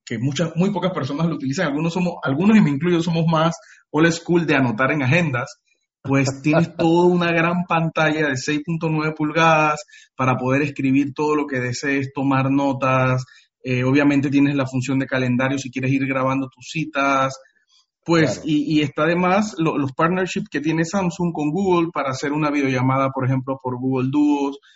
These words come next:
Speaker 1: o si necesitas, eh, comunicarte de una forma, por lo menos grupal, como lo estamos haciendo hoy día desde el teléfono, lo puedes hacer con otro tipo de aplicaciones,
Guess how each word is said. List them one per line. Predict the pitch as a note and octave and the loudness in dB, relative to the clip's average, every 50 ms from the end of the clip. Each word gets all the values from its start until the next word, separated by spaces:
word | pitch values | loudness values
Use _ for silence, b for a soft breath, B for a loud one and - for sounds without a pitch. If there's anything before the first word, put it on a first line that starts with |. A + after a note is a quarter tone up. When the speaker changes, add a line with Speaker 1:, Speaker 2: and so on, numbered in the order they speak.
| b b b _ | b b b _
Speaker 1:
o | - D3 C#3+ | -4 -4 -2
si | C3 - D3 C3+ - _ - | -2 -2 -4 -4 -6 _ -4
necesitas, | D3+ C#3+ C3 C3 C#3 B2 D3 C#3 - D#3 D#3+ D#3+ D#3 - - | -2 -2 -2 -2 -2 -2 -2 -2 0 0 -2 -2 -4 -6 -6
eh, | D3 C3+ C3 C3 B2+ B2 B2 A#2+ A#2+ A#2 | -4 -2 -2 0 -2 -2 -2 -4 -4 -6
comunicarte | - B2+ B2+ B2+ B2 A#2+ - - C3 B2 B2 D3+ | -6 -6 -4 -4 -4 -4 -4 -2 -2 -2 -2 -2
de | D#3 | -2
una | D3 D3 C#3 | 0 -2 -2
forma, | C#3 - D#3+ D#3 D3+ D3+ D#3 D#3 D#3 | -2 -2 -2 -2 0 0 0 0 0
por | - - C3 | -2 -4 -4
lo | B2 | -4
menos | B2 C3 D#3 D3+ | -2 -2 -2 -4
grupal, | D3 C3 B2 - G3+ F#3 E3+ | -4 -6 -4 -2 -2 -2 -2
como | - C3 B2+ | -4 -4 -4
lo | B2+ B2 | -4 -4
estamos | B2 - C#3 C3+ D3 D3+ | -4 -4 -4 -4 -2 -2
haciendo | D3 C3 C3 C3+ C3+ C#3+ | -4 -6 -6 -6 -4 -4
hoy | C#3+ C#3 | -2 -2
día | C#3+ D3 D3 | 0 0 0
desde | C#3+ B2+ B2+ | 0 -2 -2
el | B2 A#2+ B2 | -2 -4 -6
teléfono, | - A#2+ A#2 B2 C3+ C#3 C#3 - C#3+ C3 B2 | -6 -4 -2 -2 -2 -4 -4 -4 -4 -2 -2
lo | A#2+ A#2 - | -2 -4 -4
puedes | B2+ C3+ C#3 | -4 -4 -4
hacer | C3+ B2+ - C3 C3 | -4 -6 -6 -10 -8
con | - C3+ C3+ C3+ | -6 -6 -6 -6
otro | C3 C3 C3+ | -6 -8 -10
tipo | B2+ C#3 B2+ - D3 | -10 -12 -10 -8 -8
de | C3+ | -8
aplicaciones, | B2+ C3 B2+ - - - - C#3 C3 C3 C3 C3 B2+ | -8 -8 -10 -10 -14 -10 -8 -6 -4 -4 -4 -6 -8